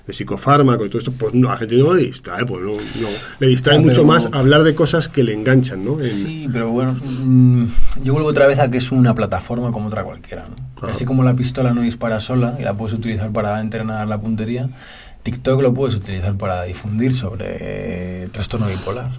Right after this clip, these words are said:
Speaker 2: O sea, quiero decir que hay gente
Speaker 1: Sí, sí.
Speaker 2: que, y hay gente que nos distraemos aprendiendo cosas guays.
Speaker 1: Pero no son
Speaker 2: Mm.
Speaker 1: la mayoría.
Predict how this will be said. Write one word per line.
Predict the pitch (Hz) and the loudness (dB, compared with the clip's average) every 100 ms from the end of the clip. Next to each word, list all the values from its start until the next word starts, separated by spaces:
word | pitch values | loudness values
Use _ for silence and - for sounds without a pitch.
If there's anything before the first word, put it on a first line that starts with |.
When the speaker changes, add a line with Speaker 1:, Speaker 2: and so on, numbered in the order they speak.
| - - | -12 -4
Speaker 2:
O | |
sea, | 110 123 | 0 4
quiero | 139 | 6
decir | 139 127 110 | 4 4 2
que | 113 | 0
hay | 104 143 156 160 151 | 0 2 4 4 2
gente | 147 160 208 | 0 2 2
Speaker 1:
Sí, | |
sí. | 127 | 4
Speaker 2:
que, | - 101 - - - | 4 2 -6 -20 -4
y | 120 | 2
hay | 127 | 4
gente | 139 170 196 | 4 4 2
que | 135 | 2
nos | 120 117 | 2 2
distraemos | 113 123 - 104 117 160 185 - - - _ - | 0 -2 -2 -2 0 0 -2 -6 -12 -20 _ -6
aprendiendo | 127 127 113 110 127 151 131 | -4 -2 0 2 4 4 4
cosas | 110 110 92 | 2 -4 -2
guays. | 131 - - - - - - - - | -2 -4 -8 -18 -20 -20 -20 -20 -4
Speaker 1:
Pero | - 135 | 2 6
no | 135 143 143 | 8 8 8
son | 127 127 | 6 6
Speaker 2:
Mm. | 120 | 6
Speaker 1:
la | |
mayoría. | 113 110 101 95 | 4 -2 -2 -4